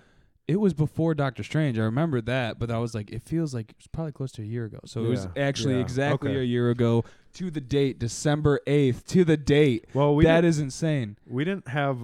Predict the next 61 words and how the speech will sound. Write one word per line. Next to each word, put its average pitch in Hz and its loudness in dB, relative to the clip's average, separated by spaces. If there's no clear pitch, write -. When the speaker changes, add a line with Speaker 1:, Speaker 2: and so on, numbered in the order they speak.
Speaker 2:
a 117 -6
podcast 131 -4
a 104 -6
year 98 -4
ago, 107 -2
so 110 -2
what 113 -2
do 135 2
you 135 0
think 147 -2
about 113 -4
No 117 -2
Way 110 -2
Home? 113 -6
Speaker 1:
On 165 -4
the 156 -6
date 170 -8
that 139 0
No 156 6
Way 156 6
Home 165 4
Speaker 2:
<laughs> 180 -4
Speaker 1:
got 160 2
released. 151 4
That's 151 -4
crazy. 123 -8
That's 135 -6
just 139 0
Speaker 2:
Yeah. 113 -4
Speaker 1:
a - -16
crazy 143 4
coincidence. 110 -6
Um, 117 -16
I 135 -6
loved 113 -6
it. 107 -12
I 101 -8
thought 117 -2
it 110 -2
was 110 -4
really 107 -2
cool. 104 -4
I 123 -2
kinda 127 -2
had 117 -2
mentioned 110 -4
it 107 -4
earlier 107 -6
that 104 -8
the 107 -8
Doctor 107 -6
Strange 107 -6
tie-in 104 -8
got 110 -10
me 107 -10
Speaker 2:
Yeah. 117 -2
Speaker 1:
more 147 -8
into 131 -8
Doctor 120 -2
Speaker 2:
Yeah. 123 -4
Speaker 1:
Strange 127 -4